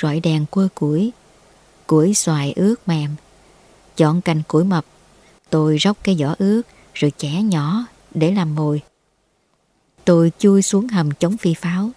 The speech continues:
xúc gạo vào nồi, định đem xuống bến vo gạo, lấy nước, bắt lên bếp rồi đi bắt cá. Vậy không tiện, để cái bếp lửa đỏ mà đi bắt cá, máy bay nó ù tới,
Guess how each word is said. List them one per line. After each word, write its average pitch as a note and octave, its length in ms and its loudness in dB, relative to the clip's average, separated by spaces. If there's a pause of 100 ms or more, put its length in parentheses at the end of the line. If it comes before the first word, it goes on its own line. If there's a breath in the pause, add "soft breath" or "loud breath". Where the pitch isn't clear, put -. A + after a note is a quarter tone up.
xúc - 240 0 (100)
gạo D#3 280 -2
vào D#3+ 140 -2
nồi, D3+ 300 -2 (460)
định D3 240 0
đem D#3 180 -2
xuống F#3 240 -2
bến F#3+ 300 -2
vo F3+ 200 0
gạo, C3+ 380 -6
lấy F3+ 200 0
nước, G#3+ 280 0 (340 loud breath)
bắt F#3+ 240 -2
lên D#3+ 220 0
bếp G3 260 0 (140)
rồi - 180 -4
đi D3+ 120 0
bắt F3+ 220 -4
cá. F3+ 300 -4 (1200)
Vậy C#3+ 340 -4 (100)
không F3 280 -2
tiện, D3+ 340 -2 (720)
để D3 240 2
cái G#3+ 140 0
bếp A3 220 0
lửa D#3 180 2
đỏ F3 320 -4
mà F#3 120 -2
đi F3 140 0
bắt G#3 200 -6
cá, G#3+ 320 -4 (500 soft breath)
máy F3 160 0
bay E3+ 180 0
nó F3+ 180 0
ù C#3+ 260 -2
tới, G#3 360 -2